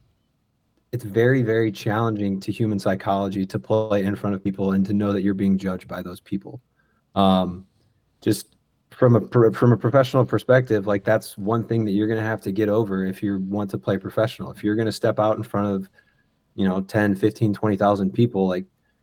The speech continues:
you're gonna have to be okay with people being mad at you. You're gonna have to be okay with people thinking you suck.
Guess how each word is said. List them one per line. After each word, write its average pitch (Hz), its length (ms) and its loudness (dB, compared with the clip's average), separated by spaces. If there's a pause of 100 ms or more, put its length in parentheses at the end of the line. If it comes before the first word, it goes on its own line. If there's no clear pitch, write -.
(160)
you're - 100 2
gonna 131 100 6
have 127 80 4
to 127 60 -8
be 120 160 4
okay 113 260 4
with 104 140 2
people 107 240 -2
being 101 240 2
mad 98 240 2
at 95 100 -10
you. - 160 -20 (140)
You're 101 140 -4
gonna 101 100 -2
have 101 100 -4
to 104 60 -4
be 104 100 2
okay 104 220 0
with 101 120 -2
people 104 340 0
thinking 113 280 0
you 104 100 4
suck. - 440 -2